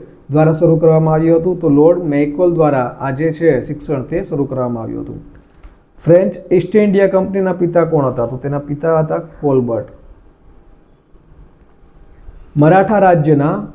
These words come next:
દ્વિતીય ઉદ્ધારક તરીકે કોણે ઓળખવામાં આવે છે? તો બાલાજી બાજીરાવને. બ્રિટિશ સરકાર દ્વારા હિન્દુ વિધવા પુનઃલગ્ન ધારો કયા વર્ષે પસાર કરવામાં આવ્યો? તો અઢારસો ને છપ્પનમાં. શિવાજીની રાજધાની ક્યાં હતી? તો રાયગઢ ખાતે.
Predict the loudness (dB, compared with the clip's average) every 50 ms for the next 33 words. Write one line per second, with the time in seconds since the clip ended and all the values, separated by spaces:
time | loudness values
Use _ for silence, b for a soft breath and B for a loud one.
0 | -8 -6 -2 2 2 2 2 0 0 0 0 2 2 2 2 2 2 2 4 4
1 | 2 2 2 0 2 2 2 2 0 -2 -2 0 0 2 2 2 2 0 -2 -4
2 | -6 -8 -6 -6 -6 -6 -6 -8 -8 -10 -10 -8 -6 -4 -2 -2 0 0 0 0
3 | -2 -2 -4 -6 -6 -8 -10 -6 -2 -2 -2 -2 -2 -6 -6 -6 -8 -10 -10 -12
4 | -14 -16 -18 -20 -20 _ b b b b b b b b -4 0 2 2 2 2
5 | 0 -2 0 0 0 0 2 2 0 2 2 2 2 2 2 2 2 2 2 4
6 | 4 2 2 2 2 2 4 2 2 2 2 2 0 0 0 -2 -4 0 2 4
7 | 4 4 2 2 0 -2 -2 -2 -2 -2 -2 -4 -6 -6 -4 -2 0 0 0 -2
8 | -4 -4 -6 -6 -6 -4 -4 -4 -4 -2 0 0 0 2 2 2 2 2 0 0
9 | -2 -6 -12 -14 -8 -8 -8 -6 -8 -8 -6 -4 -2 0 0 0 0 -2 -4 -4
10 | -4 -4 -6 -8 -12 -10 -12 -12 -12 -12 -12 -14 -16 -18 b b b b b b
11 | b b b b -2 0 2 4 4 4 6 4 4 4 4 4 4 2 2 2
12 | 0 0 0 0 -2 0 0 2 2 2 2 0 -2 -4 -6 -6 -8 -10 -2 2
13 | 2 4 4 4 4 2 2 0 0 -4 -4 -4 -8 -10 -12 -10 -12 -16